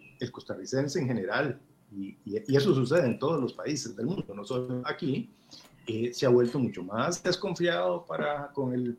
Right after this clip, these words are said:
poder público, tiene mucho mayores fuentes de información, muchas de esas fuentes además vienen con información sesgada, eh, y equivocada. Pero el problema más grande que yo,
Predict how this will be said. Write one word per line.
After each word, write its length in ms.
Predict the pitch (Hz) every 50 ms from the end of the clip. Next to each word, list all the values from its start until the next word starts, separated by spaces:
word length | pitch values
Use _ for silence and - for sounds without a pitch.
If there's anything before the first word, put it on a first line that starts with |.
| - -
poder 300 | 113 110 110 110 - -
público, 480 | - 131 127 135 139 135 135 - 120 -
tiene 240 | 101 101 107 127
mucho 260 | 131 139 139 117 139 139
mayores 500 | 139 135 135 160 175 175 165 - - -
fuentes 380 | 135 143 147 139 - 151 139
de 80 | 131 135
información, 800 | 123 117 123 120 113 110 101 98 113 117 120 135 143 131 117 -
muchas 360 | 120 143 165 160 - 156 -
de 40 | 127
esas 220 | 120 139 127 120 -
fuentes 480 | 117 117 131 131 - 151 123 - - - - - - - -
además 600 | 110 104 101 104 104 110 120 127 135 127 117 104 104
vienen 320 | 117 113 120 131 135 127
con 200 | - 113 107 107
información 800 | - - - 104 101 101 - - 110 110 117 127 131 131 120 107
sesgada, 720 | - 104 101 101 98 107 113 127 135 143 139 135 117 104 - - - - 107
eh, 160 | 107 104 104 - - - - 107 101
y 60 | 101 104
equivocada. 540 | - - - - - - - - - - - _ _ _ _ - - _ _ _ - - _ _
Pero 160 | - 160 151 156
el 100 | 147 -
problema 340 | 147 160 180 196 226 220
más 160 | 214 220 202 196
grande 320 | 190 180 180 170 175 170
que 120 | - 127
yo, 580 | 117 117 123 147 151 147 156 147 127 123 -